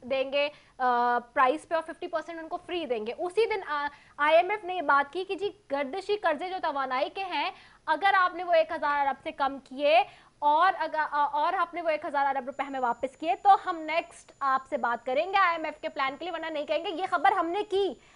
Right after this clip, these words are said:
और मेरे ख्याल से शायद हम, हमने ही वाहिद वो खबर की है।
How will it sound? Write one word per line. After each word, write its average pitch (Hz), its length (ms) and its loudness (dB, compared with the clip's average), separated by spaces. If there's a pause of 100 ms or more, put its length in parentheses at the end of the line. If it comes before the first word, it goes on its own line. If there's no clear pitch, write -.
(160)
और 302 100 4
मेरे 359 140 6
ख्याल 370 140 4
से 440 120 -4
शायद 392 260 2
हम, 302 340 -4
हमने 339 460 2
ही 453 60 0
वाहिद 339 360 2
वो 339 100 0
खबर 285 300 -4
की 285 160 -12
है। 415 380 2